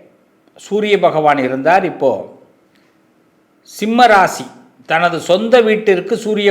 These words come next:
பகவான் வருகிறார். சிம்மத்திற்கு சூரிய பகவான் வரும்பொழுது பொதுவா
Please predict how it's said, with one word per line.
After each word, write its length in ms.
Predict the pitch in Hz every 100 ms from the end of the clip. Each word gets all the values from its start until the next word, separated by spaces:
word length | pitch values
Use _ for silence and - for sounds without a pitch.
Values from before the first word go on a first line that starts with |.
| 170
பகவான் 300 | 151 165 180
வருகிறார். 380 | 123 113 101 - _ _ _ _ _ _ _ _ _ _ _ _ _ _
சிம்மத்திற்கு 840 | - 202 226 247 247 247 226 - 247 -
சூரிய 240 | 220 226 220
பகவான் 400 | 180 190 185 170
வரும்பொழுது 560 | 151 180 170 147 - 208 165 101 - - _ _ _ _ _ _ _ _ _ _ _ -
பொதுவா 420 | 165 214 220